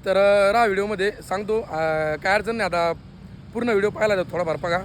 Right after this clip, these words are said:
तर, अ, मी आज नाही का मित्रांनो, कमीत कमी तीस किलोमीटर सायकल चालली, तीस एका दिवसात. पण मला एवढं कळलं आहे की आज मला, म्हणजे सायकल चालवते ती, हे मला आता कळलं आहे. ठीक आहे मित्रांनो, आता रूमवर जातो मी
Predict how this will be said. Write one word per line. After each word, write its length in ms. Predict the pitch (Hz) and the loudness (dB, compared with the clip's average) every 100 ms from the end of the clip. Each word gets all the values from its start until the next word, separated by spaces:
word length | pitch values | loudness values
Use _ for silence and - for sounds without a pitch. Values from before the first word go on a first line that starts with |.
| - - - - - - | -6 -14 -14 -14 -16 -2
तर, 340 | 185 196 196 | 4 6 6
अ, 40 | 196 | 4
मी 180 | 196 220 | 2 2
आज 240 | 220 233 | 4 4
नाही 160 | 262 240 | 4 4
का 60 | |
मित्रांनो, 300 | 208 202 202 | 2 0 -2
कमीत 240 | 196 240 247 - | 0 0 0 0
कमी 160 | 247 | 0
तीस 340 | 233 - 269 - | -2 -2 -2 0
किलोमीटर 320 | 254 247 233 | -2 0 0
सायकल 260 | 214 214 202 | 2 0 2
चालली, 220 | 196 180 | 0 0
तीस 440 | - 208 - - - - - - - - | -4 -4 -4 -8 -8 -8 -6 -6 -2 0
एका 180 | 214 254 | 4 4
दिवसात. 260 | 240 175 131 127 - - - - - | 4 0 0 -2 -2 -2 -4 -4 -2
पण 80 | 190 | 2
मला 160 | 220 247 | 6 8
एवढं 240 | 269 262 | 8 6
कळलं 300 | 240 262 240 | 6 6 6
आहे 80 | 180 | 2
की 160 | - | 2
आज 220 | 180 208 202 | 2 2 0
मला, 360 | 226 226 233 - - - - - | 0 2 2 -2 -14 -14 -14 -10
म्हणजे 240 | 160 175 202 - - - - | -6 -4 -4 -6 -16 -16 0
सायकल 260 | 202 208 226 | 2 4 4
चालवते 380 | 226 220 220 220 | 4 4 4 2
ती, 100 | 180 | 0
हे 80 | |
मला 220 | 180 196 202 | 2 4 4
आता 300 | 196 - 185 | 2 -4 0
कळलं 240 | 180 165 | 2 4
आहे. 80 | 180 - - | 0 -4 -6
ठीक 100 | 233 | -2
आहे 80 | 254 | 0
मित्रांनो, 360 | 254 247 247 247 | 0 0 2 0
आता 180 | 226 | 2
रूमवर 240 | 233 240 240 | 0 2 0
जातो 220 | 233 214 | 0 -2
मी 140 | 226 | -4